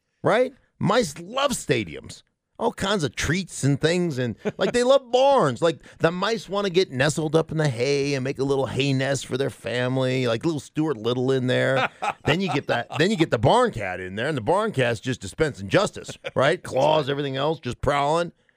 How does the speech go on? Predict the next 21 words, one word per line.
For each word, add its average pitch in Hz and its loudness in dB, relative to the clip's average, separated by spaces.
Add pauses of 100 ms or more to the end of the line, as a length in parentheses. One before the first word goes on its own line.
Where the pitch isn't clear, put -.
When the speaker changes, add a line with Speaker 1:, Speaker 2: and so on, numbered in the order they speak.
(200)
Speaker 1:
Little 127 2
mice 135 2
hiding 139 2
around. 135 4
Finally, 190 2
they 123 -2
just 101 -8
go, 104 -4 (320)
"Hey, 120 2
it's 170 0
not 190 6
even 190 2
worth 180 4
living 160 4
here. 92 0 (140)
We 147 2
gotta 139 6
move. 131 4
This 147 -2
guy's 117 4
a, 120 -2